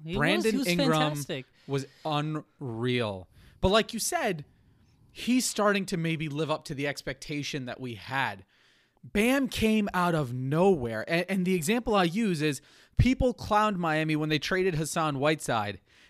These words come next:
Speaker 2: And nobody understood that the Heat knew they got this kid named Bam Adebayo who's gonna be way better than Hassan Whiteside.
Speaker 1: Right.
Speaker 2: And look what Bam's turned into. Game six of the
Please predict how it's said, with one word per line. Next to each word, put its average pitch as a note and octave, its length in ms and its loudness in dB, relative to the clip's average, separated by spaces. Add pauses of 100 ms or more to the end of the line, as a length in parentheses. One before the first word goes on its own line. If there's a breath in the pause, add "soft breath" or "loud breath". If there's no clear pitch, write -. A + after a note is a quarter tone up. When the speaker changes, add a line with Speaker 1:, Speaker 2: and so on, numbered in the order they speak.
(120)
Speaker 2:
And E3 140 2
nobody A3+ 360 6
understood E3+ 800 4
that E3 140 2
the E3 80 0
Heat G3 280 -4
knew F3 160 2
they D#3 120 2
got E3+ 200 0
this D#3 160 -4
kid E3+ 260 -4
named C3+ 220 -4
Bam D3+ 240 2
Adebayo C#3 580 2
who's B2+ 160 -2
gonna C3 200 -2
be B2 140 -4
way D#3 500 4
better D3 260 2
than C3 140 -2
Hassan A#2+ 400 -4
Whiteside. G#2+ 500 -2
Speaker 1:
Right. B2 300 0 (760 soft breath)
Speaker 2:
And A3+ 140 2
look C#4+ 140 -2
what C#4 160 4
Bam's B3+ 260 4
turned A#3+ 240 -2
into. C#4+ 320 -2
Game B3 340 2
six - 480 0
of F#3+ 140 -2
the G#3 140 -2